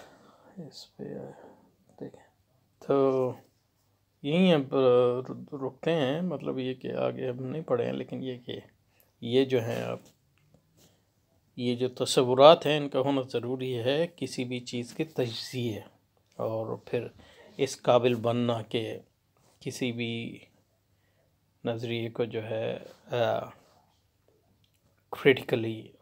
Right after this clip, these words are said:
और इंडिपेंडेंटली यानी आज़ादाना तौर पर और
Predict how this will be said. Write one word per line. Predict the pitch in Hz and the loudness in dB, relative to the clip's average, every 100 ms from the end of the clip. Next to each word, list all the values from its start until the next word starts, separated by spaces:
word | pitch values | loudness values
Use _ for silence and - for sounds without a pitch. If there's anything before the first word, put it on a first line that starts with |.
| - | -10
और | 113 104 104 98 - _ _ _ _ _ _ _ _ _ _ _ _ - | -8 -6 -8 -10 -16 _ _ _ _ _ _ _ _ _ _ _ _ -10
इंडिपेंडेंटली | 127 120 - - 127 123 107 110 107 | -6 -6 -4 0 0 0 -2 -6 -6
यानी | 104 107 | -6 -8
आज़ादाना | 110 - 135 113 107 110 107 113 | -8 -6 -6 -4 -4 -4 -4 -4
तौर | 113 - 117 | -6 -4 -4
पर | 104 131 120 110 - | -4 -4 -4 -4 -2
और | 123 113 120 - | 0 2 0 -2